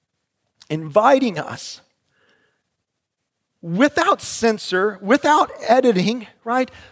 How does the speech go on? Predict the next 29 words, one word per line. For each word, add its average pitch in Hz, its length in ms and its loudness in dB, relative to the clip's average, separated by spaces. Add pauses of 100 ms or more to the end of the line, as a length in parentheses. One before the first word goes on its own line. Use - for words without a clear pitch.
(100)
to 233 160 -2
voice 208 960 0 (560)
what 214 260 4
it 302 140 2
is 262 520 4
that 214 160 2
we're 269 200 4
experiencing 285 760 -2
in 202 120 -2
our 392 360 0
little 381 260 2
square, - 920 -8 (240)
right? 311 360 -8 (760)
Whatever 403 460 2
that 320 260 4
is, 220 340 2
whatever 349 360 2
disappointment, 254 760 -4
disillusionment, 247 760 -4
hurt, 294 340 -2 (180)
pain, 285 320 -2 (140)
whatever 330 320 2
it 294 40 0
is, 214 220 2 (180)
in 320 200 2
that 320 240 2
little 269 180 -2
square, 226 560 2 (140)
even 294 680 0